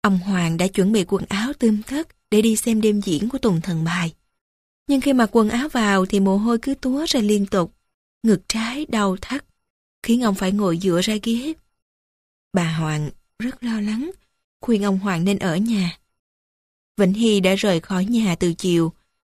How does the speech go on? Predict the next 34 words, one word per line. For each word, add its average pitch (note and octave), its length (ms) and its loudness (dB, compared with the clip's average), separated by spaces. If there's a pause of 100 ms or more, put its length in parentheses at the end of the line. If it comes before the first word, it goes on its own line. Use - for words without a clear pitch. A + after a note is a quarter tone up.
anh B3+ 160 -2
hẹn G#3 340 2
sẽ A#3 180 0
đón A#3 360 -4
ông G3+ 180 -2
Hoàng F3+ 280 -2
trước B3+ 200 -2
cửa F3 160 0
chính A3+ 400 0
của G#3 280 -2
Red C4 240 -2 (160)
Plaza F#3 480 0
lúc B3 200 -2
bảy F3+ 180 2
giờ G#3 240 2
tối. G#3 320 -4 (1000)
Đi G3+ 300 0 (280)
hay G#3 160 -2
không G#3 260 -4
đi? A3 240 0 (760)
Sau G#3+ 200 0
khi G3+ 180 -2
uống G#3 240 2
một A#3 160 2
viên G3+ 180 2
thuốc C4 240 0
trợ F3 240 2
tim, A3+ 280 4 (440)
ông F#3 140 0
Hoàng F3 300 -2
băn G3+ 220 -2
khoăn G#3+ 340 -2 (100)
tự F#3+ 200 0
hỏi, G#3 420 0